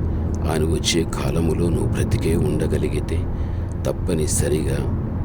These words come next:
ప్రియుడైన క్రీస్తు యొక్క ఉద్యానవనమన్న సంఘములో నీవు మారు మనస్సుకు తగిన ఫలం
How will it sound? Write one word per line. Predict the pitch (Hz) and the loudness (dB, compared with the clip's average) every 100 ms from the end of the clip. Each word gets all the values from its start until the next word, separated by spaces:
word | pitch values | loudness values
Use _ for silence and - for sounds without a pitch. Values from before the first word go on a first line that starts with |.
| - - - | -4 -2 0
ప్రియుడైన | 78 78 78 82 76 - | 2 2 4 2 2 0
క్రీస్తు | - 90 - 80 | 0 0 0 0
యొక్క | 73 80 - | 0 0 0
ఉద్యానవనమన్న | 76 71 73 76 80 85 78 76 73 76 78 78 | 0 0 -2 0 0 2 0 0 0 2 2 2
సంఘములో | 73 78 78 71 82 80 73 67 - - - - - - | 2 2 0 0 2 2 0 0 -2 -2 -2 -2 -2 0
నీవు | 78 78 73 - - 76 | 0 0 0 -2 -2 0
మారు | 78 85 | 2 2
మనస్సుకు | 85 82 80 - 80 73 | 2 2 2 0 0 -2
తగిన | 78 76 73 | -2 -2 -2
ఫలం | 78 76 76 | -2 -2 -2